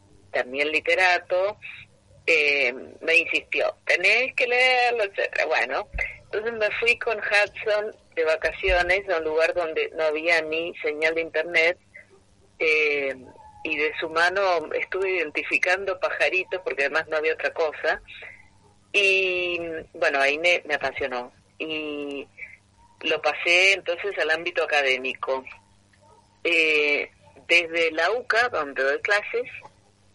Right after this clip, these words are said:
eh, y desde el sila, que, que dirijo, que es este Centro de Liter-, Investigación en Literaturas de la Argentina, dije, "Bueno, armemos un simposio", y empecé a contactar a algunas personas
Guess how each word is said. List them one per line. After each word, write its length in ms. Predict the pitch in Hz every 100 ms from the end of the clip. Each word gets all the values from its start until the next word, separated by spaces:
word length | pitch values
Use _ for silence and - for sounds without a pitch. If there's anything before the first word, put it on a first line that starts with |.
| _ _
eh, 400 | 165 151 143 139 127 117 -
y 120 | 147
desde 340 | 139 135 143
el 180 | 143 135 - -
sila, 400 | 170 160 185 247 _ - - - _ _ _
que, 420 | 143 135 127 120 -
que 140 | 139
dirijo, 560 | 135 190 214 - 185 -
que 80 |
es 80 | 135
este 260 | 131 - 123
Centro 340 | - 143 - 135
de 180 | 127 123
Liter-, 360 | 120 - -
Investigación 680 | - 135 131 143 131 - 151
en 100 | 143
Literaturas 480 | 135 - 127 139 147
de 80 | 156
la 80 | 156
Argentina, 580 | - 196 208 226 214
dije, 220 | 202 196 -
"Bueno, 180 | 123 127 -
armemos 480 | 160 175 214 226 190
un 100 | 202 -
simposio", 720 | 220 226 254 233 - - 262 339 - - - - - - _ -
y 140 | 240 269
empecé 420 | 277 247 - 262
a 80 | 269
contactar 800 | 277 247 214 - 220 226 247 -
a 120 | 185
algunas 420 | 180 185 208 208
personas 840 | - 202 - 247 240 226 233 240